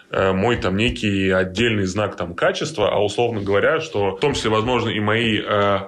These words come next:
конкуренты или же, не знаю, там просто там бизнесы, да, создают как бы некий общий там кластер, и создаётся ощущение, что в целом, да, щас идёт там чемпионат мира, нет никакого там моего знака качества,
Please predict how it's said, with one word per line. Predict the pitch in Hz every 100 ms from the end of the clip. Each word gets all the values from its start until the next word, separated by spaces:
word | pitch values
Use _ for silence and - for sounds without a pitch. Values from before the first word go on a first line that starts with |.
| - - _ _
конкуренты | - 135 117 117 175 220 151 98 -
или | - 117
же, | 110 110 110 104
не | 110
знаю, | 107 104
там | 92
просто | 92 131 135 104
там | 92 90
бизнесы, | 120 190 185 - 98
да, | 98 131 151 - - -
создают | - 110 104 113 156
как | 151 98
бы | 101
некий | 117 113
общий | 120 120 104
там | 92 92
кластер, | 113 165 185 -
и | - 107 107
создаётся | 107 98 123 120
ощущение, | 110 - 180 147
что | 107 - 104 104
в | 104
целом, | - 113 139 98
да, | 98 98
щас | 92 123 127
идёт | 104 110
там | 110 95
чемпионат | - 95 104 104 104
мира, | 165 240 135
нет | 131 127
никакого | 117 104 110 104
там | 98 95
моего | 110 117
знака | 107 107 -
качества, | - 202 - - 127